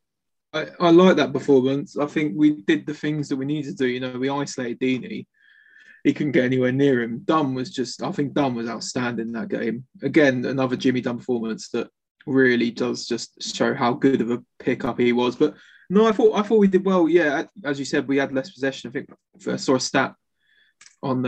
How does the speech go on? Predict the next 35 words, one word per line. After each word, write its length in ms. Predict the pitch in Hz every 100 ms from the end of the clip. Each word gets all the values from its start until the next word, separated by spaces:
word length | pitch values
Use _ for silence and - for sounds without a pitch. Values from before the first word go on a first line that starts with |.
| 123
um, 280 | 123 123 110
Twitter. 320 | - 143 127
It's 120 | 127
forty-one 380 | - 170 143 135
percent 240 | - 135
possession 340 | 117 139 135 120
we 80 | 120
had, 120 | 117
which 220 | 110 -
is 80 | 127
a 60 |
joint 240 | 135 147 123
lowest 300 | 131 127 -
we've 120 | 127
had 160 | 127 98
this 160 | -
season. 520 | 123 123 123 104 - _ - - _ _ _ _
And, 380 | 127 120 120 - - - _ _ _ _ _ -
you 100 | 175
know, 220 | 151 143
we 140 | 139 147
allowed 260 | 147 156
them 120 | 151 131
to 80 |
have 220 | 139 151 147
the 100 | 143
possession, 460 | 131 151 - 135
but 120 | 131
it 40 | 120
was 160 | 127
deep 300 | - 139 143
in 80 | 135
their 240 | 127 127 127
own 80 |
half. 500 | 131 127 113 110 98